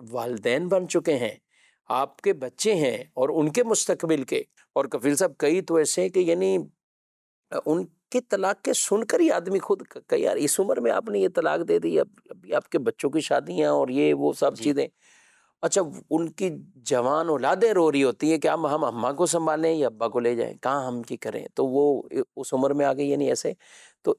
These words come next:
Speaker 1: ان جو بعد کی جو زندگی ہے، میں کہتا ہوں اگر ایک، آ، کچھ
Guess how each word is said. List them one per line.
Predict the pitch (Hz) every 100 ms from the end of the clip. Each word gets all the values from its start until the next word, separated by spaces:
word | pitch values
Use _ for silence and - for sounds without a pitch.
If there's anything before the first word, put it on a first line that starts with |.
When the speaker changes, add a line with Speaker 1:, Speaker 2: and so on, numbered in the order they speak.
| -
Speaker 1:
ان | 202 226 202
جو | 185
بعد | 123 120 190 208
کی | 240
جو | 202
زندگی | 131 135 131 165 151
ہے، | 120
میں | 120
کہتا | 123 131 -
ہوں | 180
اگر | 175 180 170 - _ _
ایک، | 143 156 - _
آ، | 160 160 151
کچھ | 165 -